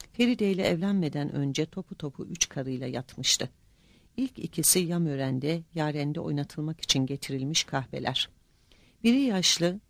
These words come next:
biri inadına körpeydi bunların. Öyleyken hiçbir fark bulamamıştı aralarında. Üçüncüsü Selim'in Şaziye, koynuna hemen de zorla girmişti. Askerden izinli geldiği gece.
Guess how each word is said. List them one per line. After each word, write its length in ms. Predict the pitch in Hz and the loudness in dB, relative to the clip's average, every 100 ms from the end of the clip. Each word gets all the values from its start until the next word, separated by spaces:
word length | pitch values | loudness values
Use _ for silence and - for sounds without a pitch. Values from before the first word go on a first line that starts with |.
| - | -2
biri 200 | 196 208 | 0 2
inadına 480 | 208 202 156 160 175 | 2 2 2 -4 -4
körpeydi 640 | - 147 - 131 123 127 | -2 -4 -2 -4 -4 -4
bunların. 400 | 131 127 123 131 _ _ _ _ _ _ | -2 -2 -2 -6 _ _ _ _ _ _
Öyleyken 560 | 220 226 247 233 208 190 | 4 6 2 0 0 0
hiçbir 340 | 214 - 180 | -2 -2 -2
fark 380 | 160 - 180 - | -4 -6 -6 -6
bulamamıştı 600 | 170 147 135 135 - - | -4 -2 -2 -2 -2 -2
aralarında. 580 | 135 131 131 135 123 127 - _ _ _ _ _ _ - | -2 -4 -2 -2 -2 -4 -10 _ _ _ _ _ _ -8
Üçüncüsü 560 | 233 - 254 226 269 | 2 8 8 6 2
Selim'in 460 | 254 - 185 190 196 | 2 2 4 4 4
Şaziye, 640 | - 170 151 139 131 139 | 2 2 2 2 4 2
koynuna 580 | 165 - 180 170 170 165 | 2 0 2 4 4 2
hemen 340 | 214 196 160 156 | 0 2 0 -2
de 100 | 165 | 0
zorla 340 | 196 180 143 | 2 2 0
girmişti. 640 | 147 143 127 - - - - _ _ | -2 -4 -4 0 0 0 -4 _ _
Askerden 560 | 180 - 160 139 156 160 | -2 0 0 0 0 0
izinli 380 | 143 - 139 156 | 0 0 0 -4
geldiği 500 | 151 131 127 131 127 | -6 -6 -6 -8 -6
gece. 320 | 123 120 127 | -2 0 -2